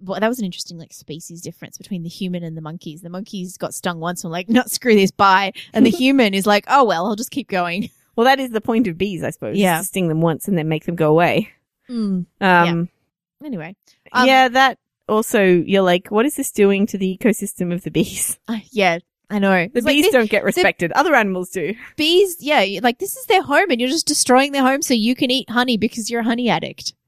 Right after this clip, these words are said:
Speaker 2: Actually, that reminds me of a bit that I didn't like where they did the cuckoo metaphor and then they actually showed one.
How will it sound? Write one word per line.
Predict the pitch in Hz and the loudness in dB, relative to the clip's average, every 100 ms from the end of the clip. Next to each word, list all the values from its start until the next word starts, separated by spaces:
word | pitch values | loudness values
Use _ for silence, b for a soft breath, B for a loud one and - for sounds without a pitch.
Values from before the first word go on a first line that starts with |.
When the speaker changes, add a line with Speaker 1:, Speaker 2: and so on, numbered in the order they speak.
| _ _ _ _ _ - | _ _ _ _ _ -8
Speaker 2:
Actually, | 202 - 214 | -6 -2 0
that | 190 | 0
reminds | 180 180 185 | 0 -2 -2
me | 175 | -4
of | |
a | 170 | -4
bit | 170 | -6
that | 170 | -2
I | 165 | -2
didn't | 160 165 | -2 -6
like | 92 117 - | -6 -8 -4
where | 160 | -4
they | 156 | -2
did | 160 | -4
the | - | -8
cuckoo | - 175 185 | -8 -2 0
metaphor | 170 175 - 185 185 | 0 -2 0 2 2
and | 160 | 0
then | 156 | 0
they | |
actually | 147 - 170 | -4 -2 -4
showed | - 160 170 | 0 2 2
one. | 190 208 | 0 -2